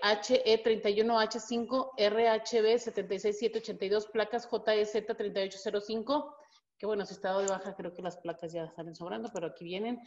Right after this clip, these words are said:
con número económico trescientos cuarenta y uno, perteneciente a la Dirección de Fomento Deportivo, Actividad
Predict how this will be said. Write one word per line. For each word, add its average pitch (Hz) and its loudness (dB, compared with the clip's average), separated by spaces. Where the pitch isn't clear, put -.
con 202 0
número 247 4
económico 233 2
trescientos 202 -4
cuarenta 208 2
y 208 0
uno, 240 2
perteneciente 208 -2
a 240 2
la 233 4
Dirección 208 2
de 220 -2
Fomento 208 0
Deportivo, 220 0
Actividad 202 -2